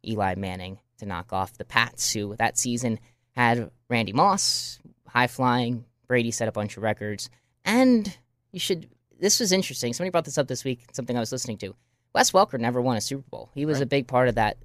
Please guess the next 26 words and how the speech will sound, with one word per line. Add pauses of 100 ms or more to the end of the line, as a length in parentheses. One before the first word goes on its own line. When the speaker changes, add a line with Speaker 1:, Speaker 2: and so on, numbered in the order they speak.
(160)
Speaker 1:
oh
seven
team.
He
never
won
a
Super
Bowl,
Speaker 2:
Yep. (220)
Speaker 1:
despite
all
of
the
Patriots
wins.
So (280)
all
of
those,
going
back
through
time,
give
me